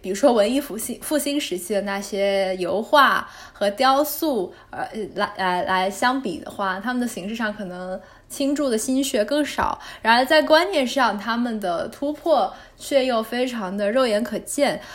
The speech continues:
所以我就很好奇说，嗯，现代艺术是会笼统来说观念，把观念置于形式之上吗？或者说，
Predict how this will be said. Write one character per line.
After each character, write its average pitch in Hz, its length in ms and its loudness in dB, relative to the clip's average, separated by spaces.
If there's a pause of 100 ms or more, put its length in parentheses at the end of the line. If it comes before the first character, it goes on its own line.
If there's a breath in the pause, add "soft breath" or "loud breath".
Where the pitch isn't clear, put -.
(120 loud breath)
所 294 220 6
以 311 80 4
我 202 240 0
就 226 380 -2
很 196 200 -6
好 302 220 2
奇 202 240 -4
说， 247 260 0 (420 loud breath)
嗯， 208 360 -4
现 349 260 0
代 320 140 2
艺 311 160 2
术 277 300 0
是 269 340 0
会 240 480 0
笼 208 260 0
统 247 260 0
来 190 200 -2
说 226 240 -4
观 226 400 0
念， 214 400 -2 (140)
把 202 160 8
观 254 280 6
念 269 240 2
置 240 220 -4
于 208 160 -4
形 190 260 -6
式 247 220 -6
之 262 160 -6
上 277 260 0
吗？ 226 140 0
或 277 160 2
者 202 100 -2
说， 226 360 -2